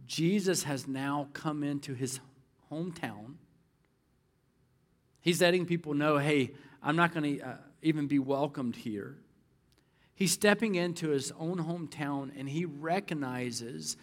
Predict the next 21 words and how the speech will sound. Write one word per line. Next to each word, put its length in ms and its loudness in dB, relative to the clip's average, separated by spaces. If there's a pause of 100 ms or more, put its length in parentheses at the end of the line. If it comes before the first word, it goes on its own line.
(160)
he 220 8
is 160 6
understanding 1700 -2 (1300)
that 180 4
they 160 12
don't 340 4
fully 320 8
comprehend 1080 -2 (260)
who 240 6
he 260 -2
is. 480 0
And 100 -4
hopefully 320 2
today, 480 0 (320)
you're 160 4
going 320 -2
to 240 -2 (240)
better 320 -4
comprehend 880 -10
who 220 -8
Jesus 580 -8